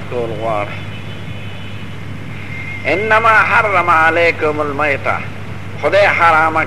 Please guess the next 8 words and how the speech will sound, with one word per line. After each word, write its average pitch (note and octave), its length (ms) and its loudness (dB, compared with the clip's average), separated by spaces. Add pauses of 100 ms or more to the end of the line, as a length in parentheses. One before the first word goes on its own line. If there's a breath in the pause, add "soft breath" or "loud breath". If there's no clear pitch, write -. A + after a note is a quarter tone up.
کړې F#3+ 220 2
ده D#3 100 4
په D3 240 0
تاسو D#3+ 360 2
مردار، A#2+ 680 0 (2500)
والدم G3+ 560 4
او F3+ 220 4
وینه، A3+ 320 4